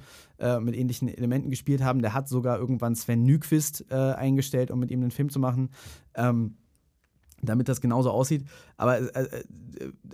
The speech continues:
es gibt zum Beispiel, es gibt so viele Filmemacher und gerade eben auch Horrorfilmemacher, die sich total auf Bergmann, äh, beziehen. Es gibt einen, es gibt den A twenty-four Podcast,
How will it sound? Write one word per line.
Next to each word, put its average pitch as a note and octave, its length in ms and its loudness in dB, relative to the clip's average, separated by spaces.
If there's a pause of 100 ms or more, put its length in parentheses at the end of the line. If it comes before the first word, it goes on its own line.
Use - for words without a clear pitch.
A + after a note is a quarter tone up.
(280)
es C3+ 140 -6
gibt - 140 -6
zum D#3+ 100 4
Beispiel, D#3 440 0
es - 180 -6
gibt C#3 120 -2
so D#3+ 200 4
viele F#3 240 0
Filmemacher D3+ 500 2
und C3 80 0
gerade C3 240 2
eben C3+ 180 0
auch A2+ 140 -4
Horrorfilmemacher, B2 680 0
die B2 380 0
sich B2 200 -4
total C3 380 -2
auf B2+ 260 -2
Bergmann, B2 580 0
äh, A2+ 400 -2 (340)
beziehen. B2+ 380 0
Es A2+ 80 -4
gibt - 200 -4
einen, A#2+ 200 -2 (200)
es - 80 -20
gibt B2+ 160 -6
den C3 120 0
A B2+ 80 -2
twenty-four C3+ 480 -2
Podcast, F#3 520 -4